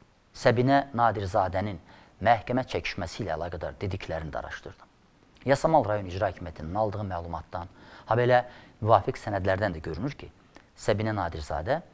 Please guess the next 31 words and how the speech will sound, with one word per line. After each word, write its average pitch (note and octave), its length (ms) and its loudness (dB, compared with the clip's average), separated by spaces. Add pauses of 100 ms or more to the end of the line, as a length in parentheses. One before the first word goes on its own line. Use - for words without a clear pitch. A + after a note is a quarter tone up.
(280)
torpaqların C3 640 4
dövlət A2 400 -2
ehtiyacları G#2 640 0
üçün G2+ 200 -6
alınması F#2 380 -2
haqqında - 380 -2
qanunun F2+ 400 -6
tələblərinə F2 520 -8
zidd D#2+ 240 -10
olaraq A2 280 -4 (480)
ona B2+ 200 2
məxsus A2+ 440 -2
yaşayış G#2 480 -6
evinin E2 200 -10
sahəsini E2+ 560 -8
ölçərək G2 360 0
müəyyən F#2+ 260 -4
etmək C3 260 0
üçün F2 160 -8
gələn F2 280 -6
komissiyanı F2+ 520 -6
və G2+ 120 0 (400)
müstəqil B2+ 460 4 (260)
qiymətləndiriciləri G2 1000 -2 (540)
uzun A2 340 0
müddət B2 300 -2
evinə E2+ 320 -8
buraxmayıb. - 440 -12 (420)
Buna C3+ 240 4 (100)
səbəb G2+ 320 0
kimi D#2 260 -8